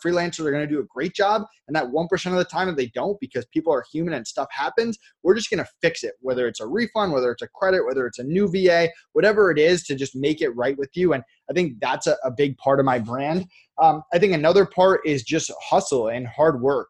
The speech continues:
I mean, I, I guess I could have sold FreeUp and go sit at the beach, but that's not really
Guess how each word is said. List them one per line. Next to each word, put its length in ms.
I 60
mean, 200
I, 240
I 80
guess 200
I 60
could 180
have 120
sold 400
FreeUp 380
and 120
go 100
sit 220
at 80
the 60
beach, 360
but 120
that's 180
not 140
really 360